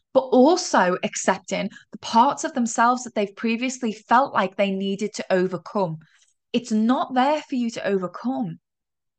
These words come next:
It's not there for you to overcome. It's not there for you to fix. It's not there for you to get rid of. It's a part of you. And the more you can allow that part of you to be with you in a healthy way, that doesn't mean that you're acting from that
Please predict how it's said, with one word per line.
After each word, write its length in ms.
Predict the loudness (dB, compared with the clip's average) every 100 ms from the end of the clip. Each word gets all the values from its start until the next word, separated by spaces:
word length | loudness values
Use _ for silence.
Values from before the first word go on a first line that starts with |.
| _ _ _ _ -10
It's 200 | -6 -2
not 280 | 0 0 -2
there 220 | -2 -2
for 120 | -4
you 80 | -6
to 160 | -6 -8
overcome. 360 | -8 -6 -6 -6
It's 160 | -4
not 200 | 2 2
there 180 | 4 2
for 100 | 2
you 120 | -2
to 100 | -2
fix. 500 | -6 -6 -6 -6 -14 -14 -6
It's 220 | -4 0
not 220 | 4 4 4
there 180 | 2
for 120 | 2 0
you 100 | -2
to 120 | -2
get 180 | -4 -2
rid 180 | -2
of. 180 | 0 -2 -4 -20 _ _ _ _ -2
It's 140 | 2
a 60 | 2
part 560 | 0 2 4 4 4
of 140 | -2 -2
you. 440 | 0 2 0 -2 _ _ _ _ -14 0
And 160 | 2 4
the 60 |
more 320 | 2 2 2
you 160 | 0 -4
can 160 | -4 -2
allow 360 | 2 2 0
that 180 | -2 -6
part 300 | -2 0 -2
of 120 | -8 -10
you 300 | -8 -10 -14 _ 0
to 160 | 2 2 2
be 260 | 4 6 6
with 400 | 4 0 -2 -4
you 380 | -2 0 -2 -4 _ _ _ _ _ _ 0
in 160 | 2
a 60 | 2
healthy 500 | 0 0 0 -2 -2
way, 240 | 0 0
that 160 | -2 -6
doesn't 300 | -6 -6 -6
mean 160 | -6
that 100 | -4
you're 180 | -2 -2 -2
acting 380 | -6 -6 -8 -6
from 260 | -4 -4
that 160 | -4